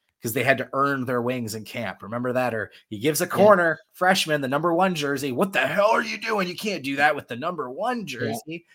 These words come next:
Speaker 1: <laughs> right? Some of that's stupid, but it's part of college football, man. Those little things of identity is in the program. But overall, the, the toughness and, and the, the culture that he speaks to. And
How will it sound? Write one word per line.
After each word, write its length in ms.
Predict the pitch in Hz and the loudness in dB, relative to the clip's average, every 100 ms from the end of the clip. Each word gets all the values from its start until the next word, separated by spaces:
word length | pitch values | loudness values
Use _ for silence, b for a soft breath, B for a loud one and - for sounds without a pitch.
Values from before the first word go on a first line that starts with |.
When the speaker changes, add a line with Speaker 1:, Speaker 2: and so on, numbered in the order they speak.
| _ | _
Speaker 1:
<laughs> 180 | - - | 0 8
right? 280 | 269 254 - B B - | 8 8 -6 B B 2
Some 220 | 285 320 | 6 8
of 60 | |
that's 240 | 285 190 - | 8 6 2
stupid, 640 | - 220 226 135 107 104 - _ _ _ _ _ - | -2 -2 -2 -4 -6 -8 -18 _ _ _ _ _ 4
but 340 | 180 170 156 - | 8 10 8 -2
it's 360 | 185 165 - - _ - | -4 -2 -4 -8 _ 0
part 200 | 180 247 | 2 2
of 80 | - | 0
college 280 | 302 370 - | 0 0 -2
football, 420 | 359 370 120 92 | -4 -2 -2 -4
man. 180 | 107 117 | -10 -10
Those 220 | 135 139 | -10 -6
little 180 | 196 214 | -4 -4
things 300 | 208 214 190 | -4 -6 -4
of 80 | 175 | -2
identity 500 | 170 156 180 143 107 | -2 -2 -2 -4 -6
is 120 | 107 | -8
in 40 | |
the 80 | 110 | -10
program. 400 | - 131 113 110 | -6 -4 -4 -2
But 120 | 127 | 6
overall, 760 | 175 196 147 131 127 110 95 - _ _ _ _ | 8 8 6 4 4 2 -2 -6 _ _ _ _
the, 160 | 110 101 | -10 -10
the 100 | 117 | -12
toughness 720 | - 151 127 - 113 95 - | -4 0 0 -2 -8 -6 -6
and, 160 | 110 107 | -6 -10
and 360 | 113 110 107 95 | -12 -12 -14 -14
the, 340 | 110 101 98 _ _ | -10 -10 -12 _ _
the 80 | 117 | -14
culture 460 | - 147 127 - 107 | -6 -4 -4 -4 -6
that 160 | 101 | -8
he 80 | 92 | -10
speaks 460 | - - 98 95 - | -12 -10 -12 -10 -10
to. 260 | 98 90 - b b b b b | -10 -14 -16 b b b b b
And 460 | 139 143 139 135 | -2 2 2 -2